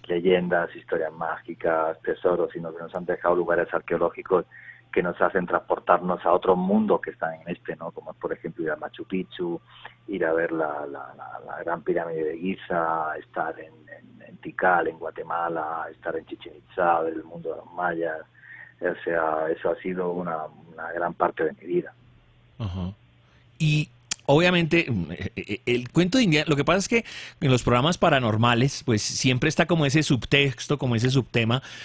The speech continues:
Speaker 2: de, de, de Indiana Jones, porque puede que no sean fantasmas, puede que no sean ovnis, ni, ni la momia, pues, que camina, pero hay unas cosas como tan raras, como tan, tan interesantes que, que se le puede sacar mucho jugo. En alguna de estas expediciones, yo no sé si llamarlo,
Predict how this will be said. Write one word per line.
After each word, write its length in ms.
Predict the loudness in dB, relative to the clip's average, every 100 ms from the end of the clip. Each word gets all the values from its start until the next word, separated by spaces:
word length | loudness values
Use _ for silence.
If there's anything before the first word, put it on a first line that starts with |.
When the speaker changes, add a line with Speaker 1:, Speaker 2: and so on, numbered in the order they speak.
| -12
Speaker 2:
de, 340 | 0 4 4 2
de, 240 | 0 0
de 120 | 2
Indiana 320 | 2 4 4 2
Jones, 220 | 2 2
porque 360 | 0 0 0 -2 -8 0
puede 280 | 6 6 8
que 100 | 6
no 100 | 6
sean 240 | 6 6
fantasmas, 720 | 4 2 2 4 4 4 2
puede 140 | 0 0
que 100 | 2
no 120 | 0
sean 200 | 2 4
ovnis, 460 | 4 4 4 2
ni, 160 | 2 2
ni 160 | 2 2
la 160 | 0
momia, 400 | 2 2 4 2
pues, 200 | 2 0
que 120 | 2
camina, 360 | 0 2 4 2 -2 -12 -10 2
pero 160 | 6
hay 80 | 6
unas 200 | 6 4
cosas 280 | 4 2 4
como 200 | 2 4
tan 240 | 4 2
raras, 520 | 4 6 6 6 2
como 240 | 2 2 4
tan, 340 | 2 2 0
tan 160 | 2 2
interesantes 600 | 2 2 2 2 2 0
que, 160 | 0 -2 -8 -14
que 100 | -2
se 80 | 2
le 100 | 2
puede 180 | 4 2
sacar 300 | 2 2 4
mucho 320 | 4 4 2
jugo. 360 | 6 6 6 2 -4 -10 -4
En 160 | 2 4
alguna 420 | 4 6 6 6
de 140 | 4 4
estas 240 | 4 2
expediciones, 840 | 2 4 4 4 4 4 2 0 -4
yo 200 | -2 0
no 140 | 2
sé 140 | 2 0
si 100 | 2
llamarlo, 540 | 2 2 2 2 2